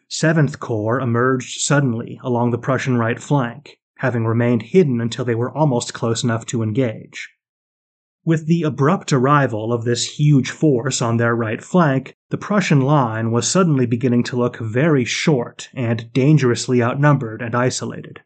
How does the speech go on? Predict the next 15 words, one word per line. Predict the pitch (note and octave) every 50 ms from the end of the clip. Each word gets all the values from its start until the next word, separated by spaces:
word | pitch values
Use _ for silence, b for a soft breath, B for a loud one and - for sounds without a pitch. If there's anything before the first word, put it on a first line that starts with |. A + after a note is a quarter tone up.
| _ _ _ _ _ _ _ _ _ _ _ _ _ _ _ _ _ _ _
By | - C3 A2 G#2+
noon, | A2 A#2 C3+ C#3+ C#3+ C3+ C3 C3 C3 C3+ - - _ _ _ -
Hohenlohe | - F3 D#3 D3 C#3 C3 C3+ E3 F3+ D#3 B2 A#2+ A#2
probably | - - D#3+ E3+ D#3 C#3+ A2+ B2 A#2+ A#2+ A#2
had | A2+ A#2+ A#2+ A#2+
well | A#2 A#2+ B2+ C#3 C#3 B2+
under | C3 C3 B2+ B2
forty | A#2 - - D3 C#3+ B2+ B2
thousand | A#2+ - C#3+ C3+ C3+ B2+ A#2 A#2 A2 A2
men | C3 C#3+ C3+ A#2 A2 A2 A2 A#2 A2+
engaged | C3 A#2 A2+ G#2+ G#2 C3+ C#3 B2+ B2 A#2 A#2 A#2+ A#2 A#2 - -
and | - B2+ A2+ A2
fit | - - B2+ B2 -
for | - - A2
duty. | G#2 C3+ B2+ A#2 - - - -